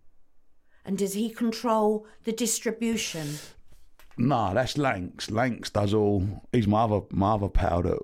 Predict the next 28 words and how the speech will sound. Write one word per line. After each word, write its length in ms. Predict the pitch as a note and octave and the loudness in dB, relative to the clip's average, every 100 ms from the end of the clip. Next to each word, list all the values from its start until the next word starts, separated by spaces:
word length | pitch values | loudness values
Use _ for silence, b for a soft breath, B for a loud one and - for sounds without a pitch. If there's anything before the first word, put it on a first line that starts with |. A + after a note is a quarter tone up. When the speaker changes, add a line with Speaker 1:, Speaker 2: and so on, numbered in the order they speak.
| F#2 | 0
Speaker 2:
that 200 | F#2 - | 0 0
does 220 | F#2+ F#2+ | -2 0
all 120 | F#2+ | 0
that. 220 | F2+ F2 - | 2 2 0
So 140 | G2+ | 0
Lanks 320 | G#2 A#2 F2+ | 0 0 -2
is 140 | G2 F#2+ | -2 2
in 80 | |
the 60 | F#2+ | 4
warehouse. 680 | G2 F#2 E2+ F#2 A#2 - - | 4 4 2 2 0 -6 -4
Speaker 1:
Yeah, 140 | F3+ | -2
and 140 | F#3+ F3+ | -2 0
who's 240 | B3 C4 - | 2 0 -2
Frost? 800 | - - A3 D#3+ - - - - - - - - _ - | -10 -4 0 0 0 -2 -4 -8 -18 -20 -20 -20 _ -6
Speaker 2:
Frosty, 460 | - B3+ - C3 | -2 -2 0 0
my, 240 | B2 E3+ - - - - - - - - - - - | 2 0 -2 -8 -20 -20 -18 -18 -20 -20 -16 -8 -2
my, 220 | E3+ - - | 0 0 -6
Frosty's 420 | - F#3+ E3+ F#3 D3+ | -4 -2 0 0 0
one 260 | - E3 | 0 -2
of 60 | D#3+ | 0
my 100 | D#3+ | 0
good 200 | D#3+ D3 | 0 0
pals, 280 | - D#3+ A2+ | 0 0 -2
just 180 | C3+ - | -4 -2
got 120 | - | -2
married 300 | D#3 D3+ C3 | 0 -2 0
recently, 480 | A2 - - F2+ A2 | 0 0 0 2 2
yeah. 260 | C3 G2 | 2 -2